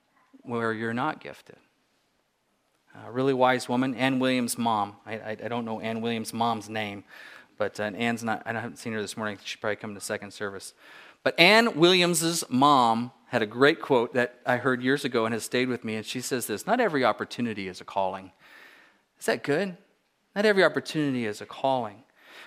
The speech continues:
But God has gifted you to some things that he has called you to.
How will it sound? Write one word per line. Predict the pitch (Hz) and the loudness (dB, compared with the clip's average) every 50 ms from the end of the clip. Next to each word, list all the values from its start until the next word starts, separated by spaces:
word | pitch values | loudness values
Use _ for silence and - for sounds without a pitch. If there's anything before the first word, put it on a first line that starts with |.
| - - | 0 0
But | - 139 | 2 4
God | 175 185 190 180 | 6 6 6 6
has | 156 - - 190 208 240 262 247 - - | 4 4 6 8 8 8 6 4 2 2
gifted | - 180 160 - - 156 139 135 | 2 2 2 2 -2 -4 -2 0
you | 139 135 | -2 -2
to | 135 - - 135 | -2 -4 -8 -6
some | - - 151 143 | -2 -2 -2 -2
things | 139 - 139 131 131 127 - | 0 0 -2 -2 0 -2 -4
that | - 127 - | -6 -6 -6
he | - 139 | -6 -8
has | 117 113 143 123 - | -6 -6 -6 -6 -6
called | - - - - 165 165 160 151 135 | -8 -8 -6 -2 -2 0 0 -2 -4
you | 135 120 113 | -6 -14 -14
to. | - - - 226 214 156 107 101 | -14 -16 -14 -12 -12 -12 -12 -14